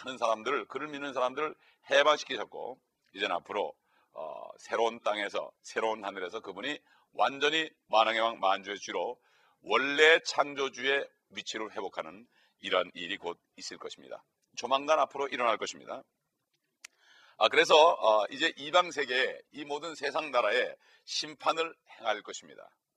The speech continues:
왜냐하면 예수 그리스도만이 그때는 홀로 왕이시기 때문에, 이제는, 아, 결국 앞으로 주님이 오실 때는 로마 교회 체제를 통하여 열 왕들이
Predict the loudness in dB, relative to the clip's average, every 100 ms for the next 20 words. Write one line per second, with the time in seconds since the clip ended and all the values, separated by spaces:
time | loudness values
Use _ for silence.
0 | -14 -10 -10 -10 -10 -10 -10 -12 -10 -6
1 | -4 -4 -6 -6 -8 -10 -8 -2 2 2
2 | 2 -12 -16 -18 -20 -20 _ _ _ _
3 | _ -14 -6 0 0 0 -6 -20 _ _
4 | _ -14 -10 -10 -4 -2 -2 -4 -12 -12
5 | -12 -12 -12 -10 -8 -8 -6 -4 -4 -4
6 | -4 -6 -6 -10 -6 -4 -4 -4 -6 -8
7 | -8 -2 0 0 -2 0 0 2 0 0
8 | -4 -10